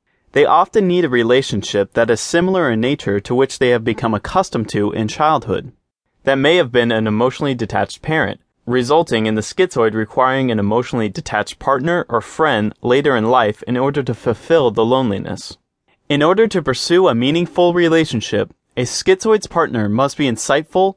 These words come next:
and aware of the schizoid's most primitive needs without the schizoid having to verbally express these needs to the partner. The partner must be quite flexible to the schizoid's social inaptness and rigidity in their thinking and lifestyle. Despite a schizoid's external "I don't care" attitude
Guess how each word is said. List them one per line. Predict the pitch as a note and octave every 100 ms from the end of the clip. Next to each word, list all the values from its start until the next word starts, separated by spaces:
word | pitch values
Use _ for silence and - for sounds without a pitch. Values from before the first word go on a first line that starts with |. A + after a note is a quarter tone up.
| _
and | C3+ B2+
aware | A#2 D#3+ F3+
of | D3+
the | A#2+
schizoid's | - - D#3 C3+ A#2 -
most | A2+ -
primitive | - C#3+ F3 F#3 E3
needs | F3+ A#2 G#2+ - _
without | - B2+ D#3+
the | D#3
schizoid | - - G3+ - A#2+ A#2
having | C3+ C3+ C3
to | A2
verbally | B2 C#3 F3+ F#3 F3+
express | - - G3+ D3+ A2+
these | - C3 B2
needs | D3+ C#3 -
to | -
the | A2+
partner. | A#2 E3 D#3 A2+ - _ _ _ -
The |
partner | B2 - G3+ F3+ G#2+ -
must | A2+ A#2+
be | -
quite | A#2 B2 A#2 -
flexible | - D#3 - A#2+ G2+ G2+
to | -
the | G#2+
schizoid's | A2 - B2 A#2+ A2+
social | - A#2+ - G#2+
inaptness | G2 G#2+ D3+ E3+ E3+ - - _ _
and | B2+ A#2+
rigidity | B2 D#3 D#3+ D#3 E3+
in | B2+ A#2
their | G#2
thinking | - D3 D3+ E3 D#3+
and | B2 G#2+
lifestyle. | G#2+ G#2 - - - - _ _ _ _ _ _ _ _ _ _
Despite | D#3 - A3 A#3+
a | D3+
schizoid's | C3 - E3 D#3+ C#3 A#2+
external | - - C3+ B2+ G#2+ -
"I | B2
don't | A#2+ G#2+
care" | - D#3+ F3
attitude | G#2+ G2+ F#2 G#2 G2+